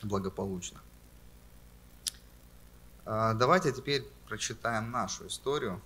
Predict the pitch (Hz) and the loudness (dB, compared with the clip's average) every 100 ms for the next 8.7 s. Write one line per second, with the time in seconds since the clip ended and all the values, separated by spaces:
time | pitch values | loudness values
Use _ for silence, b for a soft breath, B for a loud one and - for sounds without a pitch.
0 | - - - - - - - - - - | -16 -20 -20 -20 -20 -20 -20 -20 -20 -20
1 | - - 107 101 104 95 90 - 101 104 | -18 -4 -2 0 -2 0 -2 0 -2 0
2 | 107 101 98 104 117 131 104 113 104 101 | 0 -2 -2 -4 -6 -8 -6 -2 0 -2
3 | 98 95 107 120 113 110 104 104 - 107 | -4 -4 0 0 0 -2 -4 2 2 2
4 | 98 - 107 123 95 - - - - - | 0 -2 2 4 4 0 -16 -20 -20 -20
5 | - - - - - - - - - - | -20 -20 -20 -20 -20 -20 -18 -20 -20 -20
6 | B B B B B 143 139 147 214 214 | B B B B B 6 8 12 12 12
7 | - - 139 135 180 175 139 131 - 131 | 8 8 2 4 4 6 6 8 6 6
8 | 123 - 185 185 160 147 135 | 8 8 8 6 6 4 0